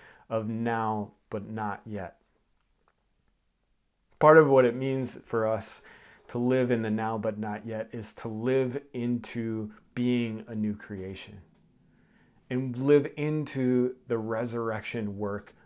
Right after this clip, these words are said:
of Jesus. Romans puts it really interesting in chapter eight.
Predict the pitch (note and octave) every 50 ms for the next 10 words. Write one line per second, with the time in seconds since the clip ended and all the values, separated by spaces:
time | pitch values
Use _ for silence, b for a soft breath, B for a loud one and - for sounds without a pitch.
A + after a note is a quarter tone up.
0 | b - G#2 F#2+ - - G#2 G2 F#2 F#2+ F#2 F#2+ - - - - - A#2+ A#2+ C3
1 | C#3+ D3+ D3+ C#3+ C3 B2+ A#2+ A#2 - - - B2 G#2 - B2 A#2 - A#2+ A#2+ A#2
2 | A#2 A2 A2 A#2 G#2+ - - A2+ G#2+ G#2 - - A#2 A2+ A2 G#2+ G#2+ G#2 - A#2
3 | A2 G#2+ - - G#2+ - - A2 G#2+ G#2 -